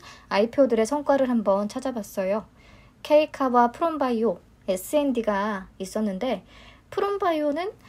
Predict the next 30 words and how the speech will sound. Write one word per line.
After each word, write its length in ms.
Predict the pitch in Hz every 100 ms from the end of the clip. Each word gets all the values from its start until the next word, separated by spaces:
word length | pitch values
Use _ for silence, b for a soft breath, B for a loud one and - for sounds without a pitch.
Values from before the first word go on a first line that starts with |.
| B B
뭐 100 | -
진짜 380 | 254 262 254 285
오징어 400 | 226 240 349 392
게임 220 | - 320
관련주로 500 | 302 269 285 254 254
엮였던 420 | 254 185 233 233 233
건지 420 | 208 196 - 233
이병헌 420 | 214 196 247 240
씨 160 | 233 220
효과인지 720 | 285 285 294 226 196 233 180 - B B B
당일에 460 | - 208 226 233 226
시초가도 720 | 233 - 370 359 302 294 311
공모가보다는 880 | 294 214 262 285 277 254 233 226 233
플러스에서 540 | 233 339 320 233 208
시작을 380 | 208 - 220 202
했고 360 | 240 240 233 - - -
장중에 480 | - 214 202 226 220
또 80 | 226
이십 240 | 196 190
퍼센트 300 | 247 240 220
넘게 320 | 185 214 294
올랐었죠. 640 | 339 202 202 - - 233 294 B B B B B
종가도 680 | - 233 247 285 285 320 359
공모가 420 | - 226 285 294
대비 380 | 285 254 240 320
십점이팔 800 | 339 359 - 339 262 220 - 311
퍼센트 380 | 294 277 247 240
플러스로 500 | - 381 381 - 240
마감을 360 | 190 185 190 185
했고요. 360 | 240 254 185